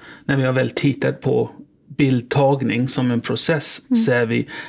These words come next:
Speaker 1: att den är en social process. Den är en process som är embeddad i andra sociala praktik, och den är inte den frånskilda,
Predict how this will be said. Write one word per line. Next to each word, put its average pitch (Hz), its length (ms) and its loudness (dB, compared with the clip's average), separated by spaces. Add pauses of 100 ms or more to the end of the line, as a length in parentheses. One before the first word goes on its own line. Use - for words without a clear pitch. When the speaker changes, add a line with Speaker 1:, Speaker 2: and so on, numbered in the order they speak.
Speaker 1:
att 120 240 -4
den 120 180 0
är 147 180 4
en 113 100 -4
social 123 480 -2
process. - 520 -4
Den 120 220 0
är 131 260 2
en 113 120 -4
process - 420 -4
som 123 160 -2
är 117 140 0
embeddad 117 420 0
i 117 80 -2
andra 117 260 -2
sociala 120 400 -2
praktik, 127 460 -4
och 131 80 0
den 127 160 0
är 127 40 0
inte 139 280 0
den 117 180 0 (340)
frånskilda, 117 1000 0